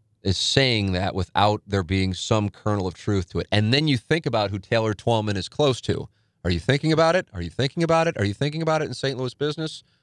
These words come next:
Okay, well, then, then you can put two and two together. And so, from that standpoint, I think there had to be something to it, but I don't know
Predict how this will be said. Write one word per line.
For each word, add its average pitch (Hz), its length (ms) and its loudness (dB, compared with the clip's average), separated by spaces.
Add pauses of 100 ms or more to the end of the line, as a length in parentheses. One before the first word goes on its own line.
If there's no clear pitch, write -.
(260)
Okay, 110 320 6
well, 113 120 -2
then, 131 280 -2 (300)
then 165 240 4
you 156 100 2
can 123 180 -2
put - 300 -2
two 123 220 0
and 113 120 -2
two 117 160 -2
together. 110 520 0 (800)
And 113 280 4
so, 107 520 0 (800)
from 135 220 0
that 151 180 2
standpoint, 110 880 0 (1200)
I 131 60 4
think 143 180 -2
there 117 140 2
had 117 300 0
to 135 40 0
be 104 140 2
something 104 460 -2
to 240 300 -2
it, 104 120 0
but 110 100 0
I 107 100 2
don't 147 280 0
know 135 520 2